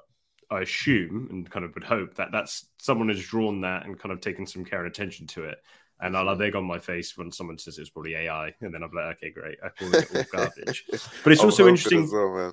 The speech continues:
Speaker 1: <laughs> But yeah, it's gonna come back to bite me
Speaker 2: Honestly.
Speaker 1: in the ass. But it's also kind of interesting the fact that, that it's all kicking off today because of Secret Invasion,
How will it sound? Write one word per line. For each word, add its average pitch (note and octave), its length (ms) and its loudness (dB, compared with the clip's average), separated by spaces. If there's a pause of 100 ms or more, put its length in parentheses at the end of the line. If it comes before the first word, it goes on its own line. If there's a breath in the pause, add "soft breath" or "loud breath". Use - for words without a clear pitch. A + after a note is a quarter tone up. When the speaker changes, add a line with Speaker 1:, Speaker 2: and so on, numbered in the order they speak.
(140)
Speaker 1:
<laughs> - 300 6
But C#3+ 200 12
yeah, C3 260 12
it's A2+ 220 4
gonna A#2 220 4
come A#2 160 0
back G#2 140 2
to G2+ 60 -2
bite G#2+ 240 2
me G#2 60 -4
Speaker 2:
Honestly. - 0 -
Speaker 1:
in F#2 60 -6
the G2 100 -4
ass. F2 400 -8 (400 loud breath)
But D3 120 4
it's D#3 140 0
also A3 180 -2
kind F3+ 120 2
of D#3+ 60 -4
interesting D#3+ 440 -2
the C3+ 60 0
fact - 220 -2
that, - 140 -2 (140)
that - 140 -6
it's C3+ 180 -2
all D3 80 0
kicking C3+ 340 -6
off B2 120 -6
today A#2+ 280 0
because A2+ 240 -10
of A2 180 -4 (220)
Secret A#2 340 -6
Invasion, A2 560 -4